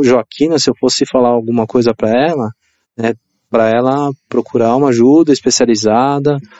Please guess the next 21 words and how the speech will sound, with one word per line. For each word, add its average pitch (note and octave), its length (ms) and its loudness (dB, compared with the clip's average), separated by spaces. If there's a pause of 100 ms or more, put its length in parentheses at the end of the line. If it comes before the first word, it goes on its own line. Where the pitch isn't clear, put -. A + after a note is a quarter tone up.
(180)
pra A#2 160 -2
investigar, A#2+ 800 0
ver B2 180 2
o C3 60 0
que D#3 180 0
que - 100 -18
tá D3+ 140 0
acontecendo, D3 1000 0 (460)
e C#3 100 4
aí, A#2 340 2 (320)
dependendo B2 600 0
do, B2+ 160 -2 (380)
de A2+ 80 -4
qual B2+ 200 0
for C3+ 200 -2
o C3 40 2
diagnóstico, A#2+ 800 -2 (180)
aí A#2+ 220 0
sim B2 380 0
fazer A#2 420 0
um, A#2+ 520 0